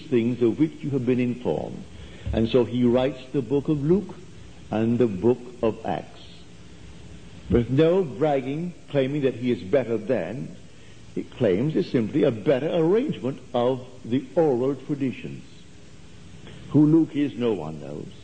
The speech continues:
They're all anonymous. Matthew, Mark, Luke, and John are anonymous names. No one knows who they are. But there are those who are qualified to write the oral traditions,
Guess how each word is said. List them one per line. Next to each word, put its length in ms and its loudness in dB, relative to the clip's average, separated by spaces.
They're 100 8
all 300 2
anonymous. 460 -2
Matthew, 460 -2
Mark, 420 0
Luke, 240 0
and 180 2
John 500 0
are 300 2
anonymous 600 -2
names. 500 -2
No 240 4
one 320 2
knows 300 0
who 160 2
they 160 0
are. 240 -2
But 220 4
there 180 6
are 80 4
those 480 0
who 240 0
are 80 0
qualified 920 -2
to 100 2
write 340 0
the 200 2
oral 300 4
traditions, 640 -6